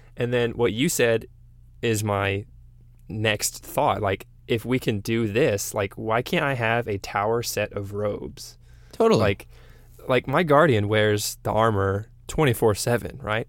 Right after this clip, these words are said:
Speaker 1: It's gotta need to go into the laundry, you know? It's gotta be smelly,
Speaker 2: Oh, yeah.
Speaker 1: you know?
Speaker 2: Ugh.
Speaker 1: Fighting all those drag and all that hive. Like, the hive blood, whatever that is, that's gotta smell really bad.
Speaker 2: It's a mess.
Speaker 1: So,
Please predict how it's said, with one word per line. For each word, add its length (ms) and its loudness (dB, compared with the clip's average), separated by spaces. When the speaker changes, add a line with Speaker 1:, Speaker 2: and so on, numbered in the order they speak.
Speaker 1:
It's 180 -2
gotta 240 2
need 220 2
to 60 -2
go 240 2
into 120 -4
the 100 -4
laundry, 560 -2
you 80 -4
know? 220 -2
It's 120 -6
gotta 160 0
be 60 -2
smelly, 380 2
Speaker 2:
Oh, 40 -4
yeah. 240 -2
Speaker 1:
you 60 -4
know? 180 -6
Speaker 2:
Ugh. 100 6
Speaker 1:
Fighting 240 4
all 120 4
those 280 4
drag 380 2
and 100 0
all 80 2
that 140 0
hive. 500 -2
Like, 140 0
the 80 -2
hive 440 4
blood, 460 2
whatever 300 2
that 160 2
is, 200 0
that's 160 0
gotta 200 0
smell 340 -2
really 260 -2
bad. 400 -12
Speaker 2:
It's 100 -2
a 40 6
mess. 440 4
Speaker 1:
So, 60 -14